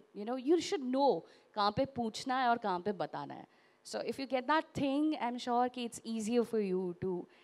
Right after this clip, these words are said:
uh, you know, make use of your voice for a good communication। Okay? So, uh, sometimes, you know what happens? I get characters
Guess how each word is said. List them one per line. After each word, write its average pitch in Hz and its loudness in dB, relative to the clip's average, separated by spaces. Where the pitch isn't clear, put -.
uh, 175 -2
you 214 -2
know, 262 0
make 240 0
use 240 6
of 233 6
your 226 8
voice 202 4
for 208 0
a 202 0
good 214 4
communication। 180 -8
Okay? 277 -4
So, 262 6
uh, 208 10
sometimes, 277 4
you 311 2
know 302 4
what 233 8
happens? 233 -6
I 202 0
get 240 -2
characters 214 -2